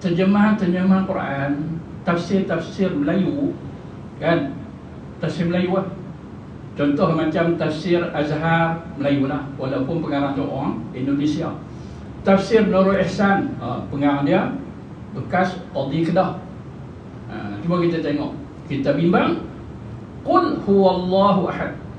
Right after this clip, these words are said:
Katakanlah, wahai Muhammad. Nampak? Biasa kita akan jumpa macam tu. Katakanlah, betul, sama. Ha,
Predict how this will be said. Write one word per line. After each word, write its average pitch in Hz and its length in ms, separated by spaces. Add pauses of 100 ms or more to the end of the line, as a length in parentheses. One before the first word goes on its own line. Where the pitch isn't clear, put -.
(420)
Katakanlah, 196 640
wahai 180 240
Muhammad. 175 480 (240)
Nampak? - 240 (160)
Biasa 170 400
kita 170 240
akan 170 160
jumpa 165 320
macam 160 160
tu. 165 160 (1300)
Katakanlah, 254 800
betul, 170 240
sama. 214 400 (400)
Ha, 117 160